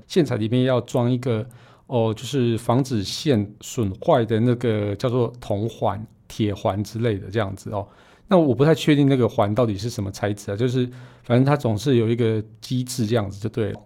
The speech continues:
就是其实你可以很明显看到哦，呃，虽然 iPhone 的那个线很容易断，但是它断了还可以用。但是你以那个U S B Type C 的那个线啊，有时候即使它没有断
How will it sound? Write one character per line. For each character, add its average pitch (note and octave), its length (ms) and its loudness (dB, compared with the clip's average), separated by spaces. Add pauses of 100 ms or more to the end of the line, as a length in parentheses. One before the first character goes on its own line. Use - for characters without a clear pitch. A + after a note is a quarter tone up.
(160)
就 F#3 140 2
是 E3 260 2 (220)
其 C4 100 4
实 C4 80 8
你 D#3 140 6
可 D3+ 100 2
以 F3+ 100 2
很 B2 200 2
明 B2 140 4
显 B2+ 120 0
看 B2 200 0
到 A2+ 180 2
哦， G#2 140 -8 (560)
呃， C#3 160 2
虽 A3+ 160 4
然 G3+ 180 4
iPhone F3+ 300 4
的 C3+ 80 4
那 D3+ 100 2
个 C3+ 140 4
线 C3+ 280 2
很 G#2+ 140 0
容 G#2+ 180 0
易 B2+ 60 0
断， A#2+ 420 0 (280)
但 A#3 100 4
是 G#3+ 80 6
它 G3 80 6
断 G3 300 2
了 G#2 40 -2
还 G#2 120 -2
可 - 160 0
以 G#2+ 140 -2
用。 G2+ 220 0 (480)
但 B3 140 2
是 G3+ 180 2 (540)
你 D3 380 4
以 C3 180 2
那 F#3 80 4
个 E3+ 100 4
U E3 220 4
S - 100 0
B C#3+ 120 -6
Type C3 260 0
C A#2+ 320 -2
的 A#2 80 0
那 A#2 100 0
个 A#2 120 -2
线 G2+ 480 -4
啊， G2+ 120 -12 (580)
有 D3+ 200 6
时 C#3 220 -2
候 D3 320 4
即 - 180 -6
使 - 160 -6
它 C#3+ 100 0
没 C3+ 140 4
有 A#2+ 100 2 (140)
断 G2+ 260 2